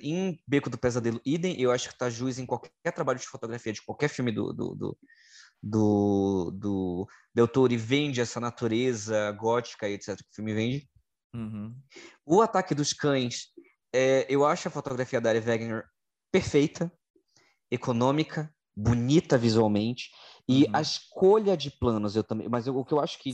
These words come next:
Speaker 1: que, que traz uma, um diferencial pra, tra-, pra trabalho da Ari Wegner é a escolha de planos que, que ela, ela coloca, assim. Até os planos estáticos dela são muito únicos, assim. O plano do, do couro esticado, o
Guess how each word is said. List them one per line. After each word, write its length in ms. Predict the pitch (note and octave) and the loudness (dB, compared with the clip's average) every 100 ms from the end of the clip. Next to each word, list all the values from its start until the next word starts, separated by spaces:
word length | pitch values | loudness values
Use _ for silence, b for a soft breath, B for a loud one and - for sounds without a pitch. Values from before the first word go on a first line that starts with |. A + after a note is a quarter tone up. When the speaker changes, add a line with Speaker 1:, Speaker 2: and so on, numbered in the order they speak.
| A2+ | -10
Speaker 1:
que, 160 | - A#2 | -8 -8
que 140 | - _ | -8 _
traz 240 | A#2 A2+ A#2 | 0 2 2
uma, 100 | A2+ B2+ | 0 -2
um 80 | B2+ | -4
diferencial 520 | - A#2+ - A#2 A2+ | -2 -2 2 2 2
pra, 240 | A2+ G#2+ | 2 0
tra-, 180 | - G#2+ | 0 -6
pra 200 | - A2 | -2 -2
trabalho 340 | - G#2 G#2+ | 0 0 0
da 80 | G2+ | 0
Ari 120 | G2+ | -2
Wegner 280 | G2+ A#2 A2+ b b b | -2 -4 -6 b b b
é 80 | B2 | -4
a 20 | |
escolha 540 | A#2+ - - D#3 F3 F3+ | -2 -6 -2 2 2 0
de 100 | D#3+ | -2
planos 360 | C#3+ D3 D3+ | -2 -2 -4
que, 320 | - - C#3+ - | -10 -8 -8 -8
que 320 | - C#3 - | -4 -4 2
ela, 220 | B2 A#2 | 2 2
ela 180 | B2+ B2+ | 0 0
coloca, 460 | - C#3 C3 D#3+ A#2 | 0 0 0 0 -6
assim. 300 | - G#2 G#2 B B B | -12 -14 -16 B B B
Até 180 | B2 - | 2 4
os 120 | F#3 | 4
planos 260 | F#3 E3 D#3 | 4 2 0
estáticos 720 | - - C#3 F3 - C#3 B2 | -2 0 0 -2 -6 -8 0
dela 240 | B2+ B2 | 2 2
são 200 | B2 B2+ | 0 -4
muito 320 | A#2+ B2 C3 | -6 -6 -4
únicos, 460 | B2 C#3 C3+ - G#2 | -4 -4 -6 -8 -8
assim. 240 | G2+ G#2 - B B _ _ | -6 -8 -10 B B _ _
O 100 | G#2 | -4
plano 460 | - C#3 C#3+ D3 B2 | 2 4 6 6 4
do, 160 | A#2 | 2
do 80 | G#2 | 0
couro 420 | - - C#3 C3 | -2 2 4 4
esticado, 840 | A#2 - - - - A#2 A#2 G#2 G#2+ | 2 -2 -10 -6 0 2 2 0 -4
o 180 | A2 | -4